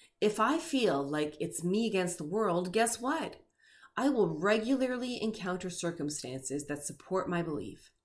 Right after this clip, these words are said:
I will feel wronged, maligned, mistreated. In contrast, if I view the world through a benevolent lens, I'll experience that too.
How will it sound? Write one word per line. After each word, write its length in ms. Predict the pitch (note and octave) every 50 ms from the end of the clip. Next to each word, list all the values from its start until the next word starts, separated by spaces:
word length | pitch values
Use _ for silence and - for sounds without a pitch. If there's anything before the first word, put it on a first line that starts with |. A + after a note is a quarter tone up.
| _ _ _ _ _ _ _
I 120 | - D#3+ D#3+
will 120 | D#3 D3+
feel 300 | D3+ - E3 C#3+ B2+ C3+
wronged, 560 | C3+ E3 G3 G3+ G#3 G#3 G#3 G#3+ G#3+ G#3 -
maligned, 640 | - G#3+ G#3 G3 F3+ D#3 D3+ D#3 D#3 D#3 D#3 D#3 - - -
mistreated. 760 | E3 E3+ E3+ E3+ - - - D#3 D3 C#3 - - - - - _ _ _ _ _ _ _ _ _ _ _ _ _ _ _ _ _ _ _ _ _ _
In 140 | - F3 F3
contrast, 800 | E3+ - G#3+ A#3 C#4+ D4+ D4 - C#3+ C3 C3+ C3+ E3 - - - _ _ _ - _ _ -
if 180 | G#3+ A3 -
I 120 | A3+ A#3 A3
view 240 | - A3+ C4+ F4
the 100 | F#4 G4
world 340 | D4+ G#3 F#3 F#3+ G3 F#3+ F#3+
through 160 | - - F#3
a 40 | E3+
benevolent 600 | D3 D#3 C#3 C3+ C3+ C3+ E3 E3 F3 F#3+ G3+ -
lens, 520 | G3+ G3+ G#3 G#3+ A3+ B3+ C#4 D4 - - - _ _ _ _ _ - _ -
I'll 220 | G#3 A#3+ C4+ D#4
experience 540 | D#4 - - - A3+ A3+ A3+ A3 A3 G#3+ G#3
that 220 | - G3+ F#3 F3+ -
too. 440 | - F#3+ F#3+ G3 - - - -